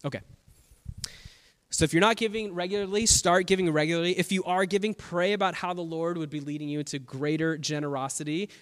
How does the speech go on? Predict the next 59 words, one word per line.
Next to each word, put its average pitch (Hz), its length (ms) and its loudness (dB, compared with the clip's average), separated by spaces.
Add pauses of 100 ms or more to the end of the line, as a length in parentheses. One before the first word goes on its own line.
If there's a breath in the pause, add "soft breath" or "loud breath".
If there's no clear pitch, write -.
(100)
Uh, 143 540 -4
I'll 151 80 -4
give 139 200 -6
you 143 60 -4
the 139 140 -2
answer. 143 260 -6
He 165 280 -8
is, 180 420 2
but 151 400 -4
kind 175 220 -4
of 165 80 -4
in 160 100 0
what 170 220 4
ways? 143 420 2
And 139 100 -4
so 147 200 -4
consider 175 460 0
that. 147 320 0 (280 loud breath)
Uh, 160 300 2
and 185 120 4
then 220 140 2
thirdly 226 600 2
is 180 280 -2
we 190 80 -4
have 214 180 -2
a 214 60 0
really 202 300 0
unique 190 280 -4
opportunity 180 640 -4
this 147 240 -2
year, 139 320 -6 (240 loud breath)
uh, 151 180 -2
with 165 120 0
Celebrate 175 400 2
Generosity. 160 640 0
This 160 240 -2
is 156 320 0 (160 loud breath)
the 151 80 -6
second 220 380 4
time 202 240 2
we 190 100 -2
get 202 140 0
to 175 100 -2
participate 185 680 -2
in 170 100 -2
this 175 200 -4
as 160 220 -4
a 160 80 -6
church, 160 400 -6
but 151 80 -6
it's 151 140 -6
the 151 80 -12
first 170 380 -2
time 160 240 -2
where 147 100 2
I - 20 -2
feel 165 220 -6
like 156 240 -8
we're, 151 140 -2